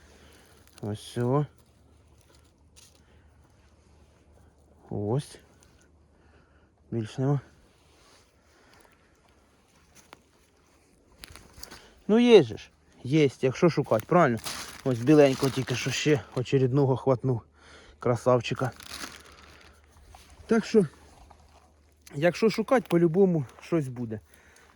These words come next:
Там знаходив такі польські, як білі, розміром. Просто неймовірно красиві.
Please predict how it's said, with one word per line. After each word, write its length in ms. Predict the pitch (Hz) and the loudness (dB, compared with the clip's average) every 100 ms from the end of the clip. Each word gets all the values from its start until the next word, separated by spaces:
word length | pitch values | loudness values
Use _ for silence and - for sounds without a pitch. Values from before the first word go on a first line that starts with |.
| _ | _
Там 160 | - 190 | 0 2
знаходив 460 | 190 165 202 180 165 | 2 0 2 4 2
такі 300 | 185 - 185 | -2 -2 -2
польські, 520 | 262 247 - - 110 - - _ _ _ _ _ _ _ _ | 0 0 0 -10 -12 -14 -20 _ _ _ _ _ _ _ _
як 220 | 151 170 | 0 2
білі, 380 | 143 170 127 101 - - _ _ - _ _ _ _ _ | 2 0 0 -6 -16 -20 _ _ -20 _ _ _ _ _
розміром. 640 | - 165 165 120 123 110 104 - _ _ _ _ | -2 2 2 2 -6 -8 -12 -18 _ _ _ _
Просто 480 | 165 156 - 139 113 - - _ _ _ _ _ | -4 -4 -4 -8 -10 -12 -20 _ _ _ _ _
неймовірно 600 | 147 165 170 165 165 147 | -4 -2 0 2 0 0
красиві. 520 | 147 170 - 220 135 | 0 0 0 0 -2